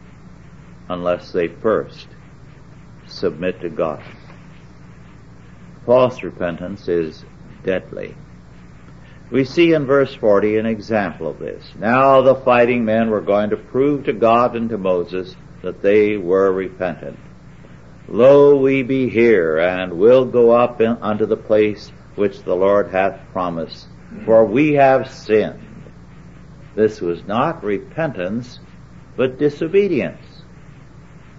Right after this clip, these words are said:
They mouthed the words, "We have sinned," precisely as they disobeyed God.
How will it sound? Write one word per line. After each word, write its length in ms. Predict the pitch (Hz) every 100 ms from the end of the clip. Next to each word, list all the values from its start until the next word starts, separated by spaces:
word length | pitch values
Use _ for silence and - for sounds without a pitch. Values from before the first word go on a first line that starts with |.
| -
They 200 | 127 127
mouthed 720 | 131 165 170 147 120 107 -
the 80 | 107
words, 480 | 110 117 120 104 - - -
"We 180 | 113
have 260 | 101 95 92
sinned," 600 | - 151 135 110 127 120 - - - - - - -
precisely 1040 | 117 113 - - 180 147 - 101 110 131 - - - -
as 260 | 110 110
they 140 | 107 104
disobeyed 680 | 107 107 110 98 98 101 87
God. 360 | 98 87 -